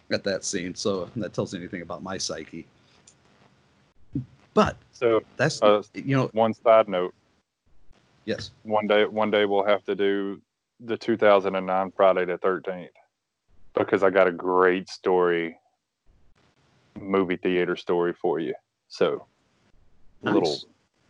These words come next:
Speaker 2: little something for you to look
Speaker 1: Yeah, we'll do
Speaker 2: forward to.
Speaker 1: that. All right. So now Kurt is dead. Dana and Holden
Speaker 2: Uh-huh.
Speaker 1: are, are trying to, you know, getting ready to head, head back to the cabin 'cause they,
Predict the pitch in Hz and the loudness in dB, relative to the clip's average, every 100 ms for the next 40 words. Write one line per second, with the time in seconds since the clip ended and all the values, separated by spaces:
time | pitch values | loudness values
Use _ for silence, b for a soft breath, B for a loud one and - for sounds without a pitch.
0 | _ - 95 - - 95 87 - 87 85 | _ -2 -2 -2 -2 -2 -4 -4 -2 0
1 | 85 78 - _ - 415 349 185 147 117 | -2 -6 -20 _ -4 0 2 2 0 0
2 | 101 131 - _ _ _ - B B _ | 0 -2 -4 _ _ _ -20 B B _
3 | _ _ _ 165 147 120 98 B B B | _ _ _ 2 4 4 0 B B B
4 | - 139 131 131 151 160 170 165 - _ | 0 2 2 2 4 6 6 4 -2 _
5 | _ _ _ - - 156 156 139 - 113 | _ _ _ -10 -4 -2 -2 -4 -6 -6
6 | 98 98 98 - _ _ _ _ _ 107 | -4 -4 -8 -16 _ _ _ _ _ -6
7 | 131 131 131 131 131 127 - - 110 104 | 0 2 2 2 0 -6 -12 -10 -4 0
8 | 117 107 107 104 - 110 117 113 107 104 | 2 2 2 0 -4 -4 0 0 0 -4
9 | _ - 120 101 107 110 117 110 107 98 | _ -6 -4 -2 -2 0 0 0 0 -2
10 | 104 107 - 117 95 110 104 - 98 - | -2 -2 -2 -4 -2 -2 -2 -4 -8 -2
11 | 110 113 104 107 92 95 | -2 -2 -4 -8 -10 -12